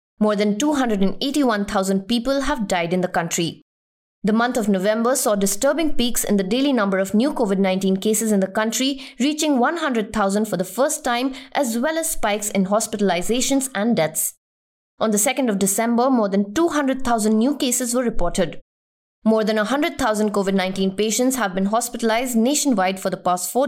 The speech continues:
days, according to the covid Tracking Project. The United Kingdom is expecting to receive up to four million doses of the Pfizer-BioNTech vaccine by the end of December. The deputy chief executive of the N H S provider, Safran Quadri, said that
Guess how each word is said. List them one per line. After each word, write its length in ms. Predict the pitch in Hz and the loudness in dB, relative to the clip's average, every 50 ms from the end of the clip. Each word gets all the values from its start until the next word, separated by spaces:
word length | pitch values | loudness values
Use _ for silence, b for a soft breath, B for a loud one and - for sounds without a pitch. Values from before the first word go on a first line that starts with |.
| 208 208 | 0 0
days, 180 | 208 226 226 - B B B B - 262 | -2 -2 -2 -2 B B B B -2 -2
according 340 | - 294 311 311 330 330 302 | 0 0 0 0 0 -2 -2
to 140 | 330 220 208 | 0 -2 -2
the 80 | 202 202 185 | -2 -2 -2
covid 200 | 175 196 196 196 - | 0 -2 -2 -2 -2
Tracking 340 | 175 165 - 180 175 170 190 180 | -4 -2 -2 -4 -2 0 0 0
Project. 420 | 160 151 170 143 - - - - _ _ _ _ _ _ _ _ _ _ _ _ - - 208 | 0 0 -2 -2 -4 -6 -14 -16 _ _ _ _ _ _ _ _ _ _ _ _ -4 -2 0
The 100 | 247 262 | 2 2
United 420 | 294 320 339 359 359 392 381 392 - 226 | 2 2 0 0 -2 -2 -4 0 0 2
Kingdom 340 | 208 196 202 220 233 226 220 | 2 2 2 2 0 0 0
is 100 | 226 208 | -2 -4
expecting 460 | - - - 277 277 277 - 320 311 294 262 | -4 -4 -4 -4 -4 -2 -2 0 0 2 2
to 120 | 214 190 | 2 2
receive 440 | 196 196 - - 277 294 302 294 - | 2 0 0 0 0 0 0 0 -2
up 220 | 208 202 - - | -4 -4 -2 -4
to 100 | 208 202 - | -4 -4 -2
four 180 | - 277 302 339 330 294 285 | -2 0 2 2 2 2 2
million 260 | 277 285 285 277 240 202 | 2 2 2 4 4 2
doses 340 | 190 185 185 180 185 190 196 | 2 2 0 0 -2 -2 -2
of 140 | - 190 180 | -4 -4 -4
the 160 | 185 175 - | -4 -6 -4
Pfizer-BioNTech 1300 | - 247 240 233 247 233 262 262 214 202 226 240 269 302 302 294 240 214 220 214 - 208 202 - 170 175 | -2 -2 -2 -2 -2 0 -2 0 0 0 0 0 0 0 0 0 0 -2 -2 -2 -2 -2 -2 -2 -2 -4
vaccine 480 | 170 170 - - - 185 190 214 214 196 226 | -4 -4 -4 -2 0 0 0 0 0 0 -2
by 60 | 240 | 0
the 200 | 233 277 269 208 | 0 0 0 0
end 100 | 170 165 | 0 -2
of 140 | 170 170 180 170 | -4 -2 -2 -2
December. 360 | - 196 175 170 165 175 190 - - - - _ _ _ _ _ _ _ _ _ _ _ - | 0 0 0 0 0 0 0 0 -2 -6 -12 _ _ _ _ _ _ _ _ _ _ _ -4
The 60 | 196 208 196 | -2 0 0
deputy 300 | 247 262 262 294 285 285 262 | 0 0 0 0 0 0 0
chief 220 | - 269 294 294 | 0 0 -2 0
executive 580 | 330 247 220 190 202 196 202 196 - 208 247 247 - - | 0 -2 0 0 -2 -2 -2 -2 -2 -2 -2 -2 -2 -2
of 100 | 185 170 | -2 -2
the 120 | 185 - - 208 | -2 -2 -2 0
N 80 | 226 240 | 0 0
H 120 | 240 240 233 | 0 0 0
S 120 | 214 202 208 208 208 | -2 -2 -2 -2 -2
provider, 420 | 196 180 202 196 202 196 208 247 285 277 | -2 0 0 -2 0 0 0 0 0 -2
Safran 440 | - 240 208 196 202 202 196 196 196 | -2 -2 -4 -2 -2 -2 -2 -2 0
Quadri, 340 | - 233 240 214 202 233 262 294 | 0 0 2 2 0 0 0 0
said 280 | 285 - - 226 202 | 0 -2 -2 -2 0
that 180 | 196 214 214 208 | -2 -2 -2 -2